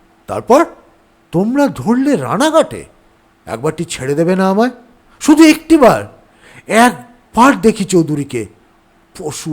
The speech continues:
একটা, সারাটা জীবন অত্যাচার করে শরীরে জঘন্য কুৎসিত ব্যাধি এনেছে। স্ত্রীর দেহে সেই ব্যাধি সে সঞ্চারিত করেছে। তার বংশধর বিকলাঙ্গ হোক, কিন্তু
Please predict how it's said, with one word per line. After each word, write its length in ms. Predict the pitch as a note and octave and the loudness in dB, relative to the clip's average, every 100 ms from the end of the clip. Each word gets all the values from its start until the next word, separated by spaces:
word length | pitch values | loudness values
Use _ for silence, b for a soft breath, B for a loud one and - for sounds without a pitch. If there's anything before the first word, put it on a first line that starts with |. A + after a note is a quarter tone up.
| D3 | -4
একটা, 380 | C3+ _ F#3 A#3 A#3+ B B B _ | -6 _ 0 2 0 B B B _
সারাটা 600 | - - G3+ G#3 G#3+ A3 F#3 | -10 2 6 6 6 4 2
জীবন 340 | C#3+ G3+ G#3 A3+ | 0 2 4 4
অত্যাচার 480 | G#3+ G#3 A3 G#3 G#3+ | 2 2 2 4 4
করে 240 | - G#3 A#3 B3+ B B B | 4 6 6 6 B B B
শরীরে 420 | - - A3+ A3+ G#3+ - | -4 2 2 4 4 4
জঘন্য 400 | G#3 G3 A#3+ A#3 A#3 | 4 6 4 2 -2
কুৎসিত 520 | - B3 B3 - A#3+ F3+ B2+ | 0 -2 -2 -2 -2 -2 -4
ব্যাধি 340 | A2 F3+ E3+ G#3 G#3+ | 0 2 2 2 2
এনেছে। 360 | G3+ F#3+ E3 C3 b b b b b - | 2 -2 -4 -4 b b b b b -10
স্ত্রীর 540 | - - F3+ C4 C#4 E3+ | -10 -8 0 2 2 2
দেহে 260 | D#3 B3 D#4 C4+ B B | 4 6 4 0 B B
সেই 240 | - D4 C4+ | 0 4 6
ব্যাধি 320 | A3 B3 D4 | 6 6 4
সে 140 | D#4 C4+ | 2 0
সঞ্চারিত 640 | - D4 B3+ C4 B3 A#3 | 0 -2 2 4 4 2
করেছে। 400 | A3 F#3 D#3 C3+ G2 b b b b b - | 0 0 -4 -8 -10 b b b b b -10
তার 120 | B2 F2 | -10 -6
বংশধর 560 | B2 F3+ F3 E3+ F#3+ F#3 b b b F#2+ | -4 -4 -4 2 2 2 b b b -8
বিকলাঙ্গ 540 | F3 F#3+ F#3+ E3+ C#3+ C3+ | -6 0 2 2 0 -6
হোক, 240 | A2 A2 - - _ _ _ _ | -6 -8 -12 -20 _ _ _ _
কিন্তু 280 | F#3 F3+ | -10 -4